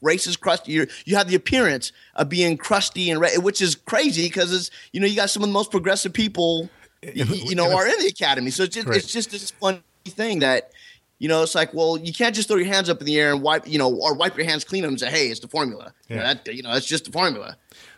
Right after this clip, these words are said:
Speaker 2: Um, uh,
Speaker 1: Because
Speaker 2: Chris
Speaker 1: they need a formula then to make it representative of all people. In other words, if you're gonna go by a formula sake, then, you know, thirteen percent of our population is African American, but, but only two percent of the academy is, is black.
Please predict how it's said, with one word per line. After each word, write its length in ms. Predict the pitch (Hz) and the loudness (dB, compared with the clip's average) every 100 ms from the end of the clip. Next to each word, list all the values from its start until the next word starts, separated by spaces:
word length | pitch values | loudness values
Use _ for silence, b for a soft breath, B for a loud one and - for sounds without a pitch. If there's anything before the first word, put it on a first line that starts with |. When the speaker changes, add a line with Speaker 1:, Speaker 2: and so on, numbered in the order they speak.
| - | -6
Speaker 2:
Um, 480 | 139 127 120 113 101 _ - | -2 0 0 -4 -8 _ -2
uh, 280 | 127 110 95 | 0 0 -2
Speaker 1:
Because 280 | - 196 185 | -2 -2 0
Speaker 2:
Chris 100 | - | 0
Speaker 1:
they 160 | 180 | 0
need 180 | 180 240 | 0 0
a 60 | 240 | 0
formula 440 | 214 185 170 165 | 2 2 2 2
then 340 | 151 156 156 143 | 2 2 2 -2
to 100 | 180 | -2
make 260 | 160 165 170 | 2 2 0
it 100 | 147 | 0
representative 640 | 160 160 143 160 165 143 | 0 0 -2 0 2 0
of 100 | 139 | 0
all 140 | 139 131 | 0 0
people. 520 | 208 202 151 135 123 B B | 0 -2 2 2 0 B B
In 100 | 147 | 0
other 160 | 160 | 2
words, 360 | 147 156 147 143 - | 2 2 2 0 -6
if 180 | - 143 | -2 0
you're 80 | 185 | 0
gonna 160 | 196 190 | 2 2
go 100 | 185 | 2
by 160 | 165 | 2
a 80 | 160 | 0
formula 480 | 160 185 220 175 139 | 0 0 2 2 0
sake, 340 | - 147 - - b | 2 0 0 -4 b
then, 140 | 156 170 | 0 2
you 60 | |
know, 100 | 165 | 2
thirteen 400 | 165 208 202 208 | 2 0 0 0
percent 440 | 180 165 185 170 - | 0 2 2 2 2
of 340 | 151 147 135 | 2 2 0
our 240 | - 147 143 | 0 0 2
population 640 | 165 165 143 170 185 135 | 0 -2 0 0 0 -2
is 80 | 131 | 0
African 360 | 139 139 - | 0 -2 -4
American, 500 | 123 151 147 - 90 85 B | 0 2 0 -2 -10 -12 B
but, 260 | 147 117 147 | -10 -10 -4
but 140 | 165 | 0
only 200 | 165 180 | 2 2
two 180 | 175 233 | 2 0
percent 480 | 214 175 - 156 147 | 0 0 2 2 2
of 360 | 139 143 139 127 | 2 2 2 0
the 60 | |
academy 440 | 135 196 185 165 139 | 0 2 2 4 4
is, 300 | 127 123 - | 2 0 -2
is 180 | 139 123 | -2 0
black. 440 | 156 185 117 - | 0 0 0 -4